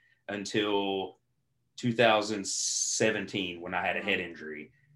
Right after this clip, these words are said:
And so I gained a ton of weight and never asked for help,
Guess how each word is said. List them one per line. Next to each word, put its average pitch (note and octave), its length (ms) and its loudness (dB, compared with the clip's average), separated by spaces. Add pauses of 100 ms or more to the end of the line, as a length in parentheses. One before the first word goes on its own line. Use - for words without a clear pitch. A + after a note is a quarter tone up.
(340)
And G2+ 500 0
so G2 680 0
I F#2 460 2
gained G2 220 0
a F2 40 -12
ton B2 200 0
of B2 80 2
weight A#2 480 6
and F2 520 -2 (120)
never A#2+ 320 2
asked B2 240 4
for A#2 160 0
help, A2 320 4